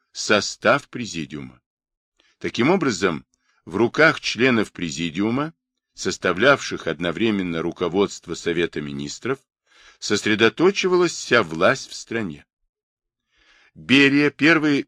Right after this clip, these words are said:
назвавший Маленкова будущим председателем Совета Министров, был сейчас же вслед за этим назван Маленковым как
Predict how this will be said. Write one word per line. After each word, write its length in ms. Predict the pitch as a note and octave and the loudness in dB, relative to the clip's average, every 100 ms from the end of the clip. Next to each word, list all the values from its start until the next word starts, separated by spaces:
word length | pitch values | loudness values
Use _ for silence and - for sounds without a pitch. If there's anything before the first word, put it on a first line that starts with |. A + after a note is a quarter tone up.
| - | -4
назвавший 800 | G2 A#2 A2+ G2 B2 A2+ - G2 | 2 2 2 2 2 2 -2 -2
Маленкова 640 | G2 F#2 F2+ - G#2 F2 | 0 -2 -2 0 0 0
будущим 580 | D2+ G2+ E2+ F2 - D#2 | -4 -6 -6 -8 -8 -8
председателем 800 | D#2+ E2 - E2 F#2+ F2+ E2 D#2+ | -10 -10 -8 0 0 0 -8 -10
Совета 400 | - D#2+ D2+ D2+ | -6 -4 -4 -8
Министров, 560 | D2 D2 E2+ - C3 C#3 _ _ _ - - _ | -10 -10 -10 -8 -10 -10 _ _ _ -20 -20 _
был 240 | - E3+ | 4 6
сейчас 580 | G3+ - A#2 - B2+ E3+ | 4 -2 -4 0 2 2
же 200 | C#3+ C#3+ | 2 -4
вслед 480 | A#2+ - F#2+ C3 A#2 | -4 -8 2 2 2
за 140 | E2+ | 0
этим 540 | F2 F#2 C3+ - D3 D#3+ _ _ _ _ | 2 2 0 -4 -6 -8 _ _ _ _
назван 720 | F2 A2+ C#3 A#2+ C3 C3+ - _ | 0 4 4 2 0 0 -2 _
Маленковым 800 | G2+ G#2+ G2+ F#2+ - D3+ E3 E3 | 2 2 4 0 0 0 2 -2
как 420 | D#3 - G#2+ - | -4 0 0 -2